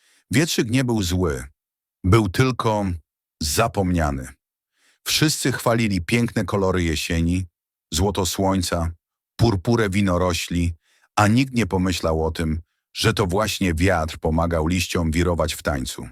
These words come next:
„Jak mogę go znaleźć?” zapytał Finn, a w jego głosie nie było już strachu, tylko współczucie. „Poczuj go”,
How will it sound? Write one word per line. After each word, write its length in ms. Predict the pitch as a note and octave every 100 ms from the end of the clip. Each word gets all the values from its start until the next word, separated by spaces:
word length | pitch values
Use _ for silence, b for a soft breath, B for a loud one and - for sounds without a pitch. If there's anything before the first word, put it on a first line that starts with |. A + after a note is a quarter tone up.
| - _ _ _ _ _ _ _ _
„Jak 220 | A#2+ D#3
mogę 280 | D3 B2+ A2
go 160 | F#2+ F#2
znaleźć?” 640 | E2+ E2 E2 A2 - - _ _ _ _ _
zapytał 540 | - E2 D#2 E2 D2+
Finn, 360 | D2 - E2+ F#2
a 120 | -
w 60 | E2+
jego 320 | G2 A2 G2
głosie 480 | E2+ F2+ G#2+ - E2+
nie 180 | D#2+ D#2
było 340 | D2+ G2+ G2
już 200 | D#2 D2
strachu, 560 | - - E2 F2 - F2
tylko 360 | E2 D#2+ - D#2
współczucie. 840 | - - D#2 D2+ D#2+ D2+ - C#2 - _ _ _ _ _ _ _ _
„Poczuj 480 | A#2+ B2 A2 D#2+ C#2
go”, 280 | C2+ C2